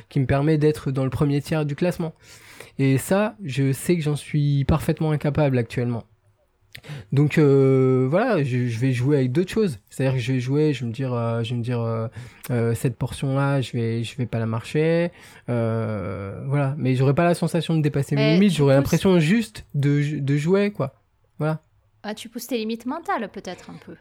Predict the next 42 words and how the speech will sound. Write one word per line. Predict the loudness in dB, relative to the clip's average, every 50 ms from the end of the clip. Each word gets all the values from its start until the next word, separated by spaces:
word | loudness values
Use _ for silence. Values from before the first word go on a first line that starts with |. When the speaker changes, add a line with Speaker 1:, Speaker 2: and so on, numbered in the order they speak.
| _ _
Speaker 2:
en | -2
Speaker 1:
Bah | 0 2
Speaker 2:
fait. | 4 4
Speaker 1:
non, | 4 2 2
parce | 0 0 0
que | 0 0
je | 0 0
sais | 0 0 0 0
que | 2
j'en | 2 0 0
suis, | 0 -2 0 0 2 2 0 0
je | -2 -4
sais | -2 0 0 0
que | 0
je, | 2 2 2 2 2 0 0
je, | -2 -2 -2 -2
j'en | -2 0 0 0
dispose | 0 -2 -4 -2 0 2 2 2 2
déjà, | 2 2 2 2 0 -2 -2 -6 _
mais | 0 2 2 4 2 0
pas | 0 0 2 2 2
pour | -2 -2 -4 -2 0 0
des | 0 0 0
choses | -2 0 0 0 0 0
qui, | -4 -8 -4 -2 -2 0 0 0 0 -2 -2 -4 -10 -20 _ _
qui | _ -4 0 0 2 2 2 2 2 0 -2 -4
sont | -6 -4 -2 -2 0
inaccessibles, | 0 0 0 -2 -2 -2 -4 -6 -4 -2 -4 -2 -2 -2
en | -2 -4
fait. | -2 -4 -6 -6 -8 -16 _ _ _ _ 0
Oui, | 0 0
je | 2 0
me | 0 0
dis, | 0 -2 -4 -6 -8 _ _ -20 -20 -20 -20 -20 -20 _ _ _
je, | -8 -4 -2 0 0 0
je, | 0 2 2 2 2 2 2 0
je | -2 -2
pense | -2 -2 0 0
être | 0 -2 -2 -4 -6 -4
assez | -2 -4 -4 0 -2 -2
lucide, | -2 -2 -4 -6 -4 -4 -4 -4 -4
quoi. | -6 -6 -8